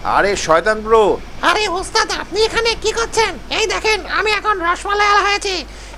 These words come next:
Speaker 2: কি রে, মধু, মধু, মধু, রসমালাই। আরে, ওস্তাদ, আপনি এই গাড়ি কোথায় পেলেন?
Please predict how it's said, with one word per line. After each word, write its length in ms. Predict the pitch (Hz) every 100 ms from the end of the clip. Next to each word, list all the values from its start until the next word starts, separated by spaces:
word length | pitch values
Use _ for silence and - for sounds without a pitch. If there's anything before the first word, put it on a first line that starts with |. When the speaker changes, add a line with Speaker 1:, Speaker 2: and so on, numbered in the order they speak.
| -
Speaker 2:
কি 260 | 381 440 453
রে, 680 | 440 415 415 415 403 381
মধু, 600 | 359 370 403 415 415 403
মধু, 540 | 349 370 392 415 403 381
মধু, 600 | 370 392 403 403 403 381
রসমালাই। 840 | 339 370 - 381 381 370 339 320 233 - - - - - - - - - - - -
আরে, 160 | 370
ওস্তাদ, 680 | 370 - 392 381 359 - -
আপনি 200 | - 381
এই 100 | 392
গাড়ি 220 | 349 392
কোথায় 260 | 403 392 415
পেলেন? 320 | 403 403 370